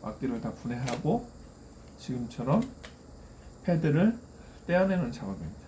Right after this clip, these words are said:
뭐, 패드 떼는 건 어렵지 않아요. 네. 토치로 열을 살살살 가열해주면서, 어, 드라이버 같은 걸 이용해서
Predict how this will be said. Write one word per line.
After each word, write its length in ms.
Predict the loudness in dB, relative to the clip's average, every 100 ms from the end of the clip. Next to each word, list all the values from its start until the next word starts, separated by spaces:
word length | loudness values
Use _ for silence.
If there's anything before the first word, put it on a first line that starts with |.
| -20 -20 -20 -18 -20 -20 -18 -18 -18 -18 -18 -18 -20 -20 -16 -8
뭐, 140 | 0
패드 260 | 6 6 6
떼는 300 | 6 8 8
건 100 | 8
어렵지 320 | 8 6 4
않아요. 260 | 0 -2 -6 -12 -20 -20 -20 -20 -20 -20 -20 -12
네. 100 | -10 -10 -14 -20 -20 -20 -20 -18 -20 -20 -20 -6
토치로 600 | -4 -2 2 4 4 2 -6 -2
열을 280 | 0 2 0
살살살 680 | -2 0 2 2 2 0 -2 -6 -16 -2 -2 -2 -18 -20 -18
가열해주면서, 960 | 0 8 8 8 4 0 0 6 6 4 -4 -20 -20 -20 -20 -20 -20 -18 -18 -18 -18 -18 -18 -18 -8
어, 160 | -6 -6 -8 -18 -18 -6
드라이버 320 | 4 6 8 4
같은 280 | 2 -2
걸 140 | -2 4
이용해서 500 | 4 4 2 0